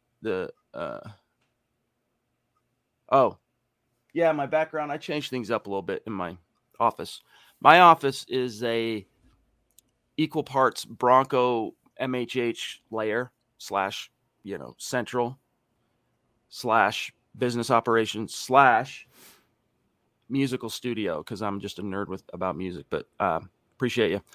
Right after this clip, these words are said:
Yeah, relief. You guys should be relieved, right, Zach? The, here's your chance to turn the page, turn the corner, change.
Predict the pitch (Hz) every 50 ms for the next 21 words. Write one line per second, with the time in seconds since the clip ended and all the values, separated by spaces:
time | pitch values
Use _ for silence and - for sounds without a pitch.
0 | - - _ - 117 147 160 139 90 - - 135 147 151 175 190 151 139 - 151
1 | 156 160 180 175 170 - - 196 185 151 170 156 143 139 135 131 127 110 - 113
2 | 127 147 143 - 147 151 147 165 - 127 135 131 127 120 98 - _ _ _ _
3 | _ _ _ _ _ _ - - - - - - 113 110 156 160 170 160 170 175
4 | 175 - 175 156 151 147 - - - 143 123 - - 143 139 135 139 139 139 143
5 | 123 - - 123 - - 123 123 113 107 107 101 98 - - - - 127 117 123
6 | 127 131 - - 120 110 101 104 104 98 95 - - 135 123 123 127 127 123 123
7 | 110 - -